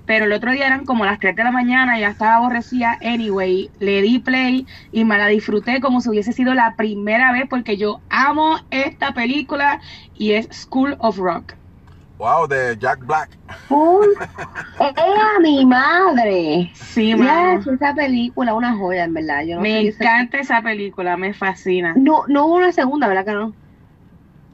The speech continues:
Speaker 2: Yo
Speaker 1: No.
Speaker 2: pero yo
Speaker 3: ¿Verdad?
Speaker 2: creo que
Speaker 3: Fue
Speaker 2: como
Speaker 3: esa
Speaker 2: yo creo,
Speaker 3: nada más.
Speaker 2: lo que pasa es que él hizo otra que era como Tenacious D, que también era con la, con, que esa es la banda de él como tal, así se llama la banda de él.
Speaker 1: Sí, pero Tenacious D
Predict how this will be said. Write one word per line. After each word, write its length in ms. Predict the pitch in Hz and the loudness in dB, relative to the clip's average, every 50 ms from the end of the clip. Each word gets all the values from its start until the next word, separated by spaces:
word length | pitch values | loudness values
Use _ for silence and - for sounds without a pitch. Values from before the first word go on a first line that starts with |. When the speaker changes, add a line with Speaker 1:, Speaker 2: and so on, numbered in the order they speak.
| - | 0
Speaker 2:
Yo 120 | 214 208 208 | 2 4 4
Speaker 1:
No. 580 | 202 202 202 190 180 175 170 165 165 170 175 175 - _ | 4 4 4 4 4 4 2 2 0 -2 -4 -6 -8 _
Speaker 2:
pero 160 | - - - | -6 -4 -2
yo 60 | 196 196 | 0 0
Speaker 3:
¿Verdad? 240 | 208 220 220 220 226 | 0 2 2 2 2
Speaker 2:
creo 100 | 233 226 220 | 0 -2 -4
que 40 | |
Speaker 3:
Fue 160 | - 226 214 208 220 | -4 -4 -2 -2 0
Speaker 2:
como 80 | 220 | 0
Speaker 3:
esa 120 | 226 233 208 | -2 -2 -2
Speaker 2:
yo 60 | 196 | -4
creo, 120 | 190 202 - 175 | -4 -4 -4 -6
Speaker 3:
nada 20 | 175 170 | -6 -8
más. 100 | 175 190 | -6 -6
Speaker 2:
lo 80 | - - | -4 -4
que 100 | - - | -2 -2
pasa 200 | 175 - - 180 | -4 -4 -4 -8
es 60 | 170 | -8
que 160 | - - 190 | -6 -6 -4
él 80 | 190 196 | -4 -4
hizo 320 | 202 190 - - 190 185 - - 170 190 | -6 -8 -4 -4 -4 -4 -4 -4 -2 -2
otra 380 | 196 190 190 165 165 151 147 131 | 0 -2 -2 -2 -4 -4 -4 -4
que 220 | 127 131 127 127 | -4 -6 -6 -4
era 240 | 127 123 135 147 143 | -2 0 0 0 -2
como 360 | 135 143 139 135 135 131 123 120 | -4 -6 -8 -8 -6 -8 -8 -8
Tenacious 640 | - 123 120 120 120 127 127 - 175 170 156 147 131 | -8 -8 -8 -8 -8 -10 -10 -8 -10 -10 -10 -12 -14
D, 220 | 127 160 170 180 175 | -12 -12 -12 -10 -8
que 120 | 156 139 | -8 -6
también 360 | 117 123 120 117 117 117 120 | -6 -6 -6 -6 -8 -10 -8
era 240 | 127 135 139 147 147 | -6 -6 -4 -4 -4
con 180 | 147 147 143 139 | -6 -6 -6 -4
la, 260 | 135 127 120 117 110 | -2 -2 -2 -2 -4
con, 280 | 104 110 107 104 95 87 | -6 -8 -10 -12 -12 -12
que 80 | 123 | -10
esa 140 | 127 - 156 | -8 -6 -4
es 40 | 175 | -2
la 140 | 180 165 165 | 0 2 2
banda 440 | - - 185 202 196 180 147 123 117 | 2 0 0 -2 -2 -2 -2 -2 -2
de 100 | 117 117 | -4 -8
él 100 | 117 113 | -8 -8
como 240 | 117 110 107 101 98 | -8 -10 -10 -10 -12
tal, 240 | - 104 101 101 | -12 -12 -12 -12
así 140 | 95 92 - | -14 -16 -16
se 60 | 104 | -14
llama 220 | 110 110 113 117 117 | -12 -10 -8 -6 -6
la 100 | 117 113 | -4 -4
banda 300 | 110 110 110 107 107 104 101 | -6 -6 -10 -12 -14 -14 -14
de 80 | 101 | -14
él. 100 | 92 95 - | -16 -16 -16
Speaker 1:
Sí, 340 | - - - - 262 254 262 | -16 -12 -2 2 4 4 4
pero 260 | 233 254 294 277 254 | 4 2 2 2 2
Tenacious 600 | - 262 240 240 240 247 254 - 302 302 269 220 | 2 2 2 4 4 2 2 2 2 0 0 2
D 420 | - 311 302 302 302 302 294 285 | 2 2 2 4 2 2 0 0